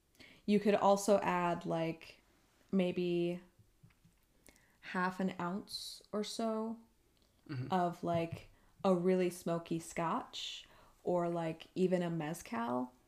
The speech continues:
Speaker 1: like, something to really impart that smoky flavor, because we are definitely going for, like, campfire s'mores
Speaker 2: Right.
Speaker 1: flavor here,
Speaker 2: Mm-hmm.
Speaker 1: right? Since this is our first real,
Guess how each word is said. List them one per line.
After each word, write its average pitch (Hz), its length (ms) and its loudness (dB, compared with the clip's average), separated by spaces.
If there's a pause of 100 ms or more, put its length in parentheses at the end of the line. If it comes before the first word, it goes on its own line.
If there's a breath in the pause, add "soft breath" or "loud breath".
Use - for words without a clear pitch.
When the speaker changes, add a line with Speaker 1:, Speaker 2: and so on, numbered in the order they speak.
(160)
Speaker 1:
like, 175 180 0
something 196 320 4
to 196 140 2
really 170 280 0
impart 165 380 -4
that - 320 -4
smoky 156 320 -6
flavor, - 420 -8
because 175 300 0
we 185 120 4
are 185 280 6
definitely 165 420 0
going 156 320 -4
for, 170 140 -4
like, 156 220 -4
campfire 151 500 -4
s'mores - 720 -8
Speaker 2:
Right. 131 160 2
Speaker 1:
flavor - 560 -4
here, 92 200 -4
Speaker 2:
Mm-hmm. 135 220 0
Speaker 1:
right? 151 240 0 (300 loud breath)
Since 170 260 0
this 175 220 -2
is 156 200 0
our 143 360 -4 (1080)
first - 520 2
real, 175 440 2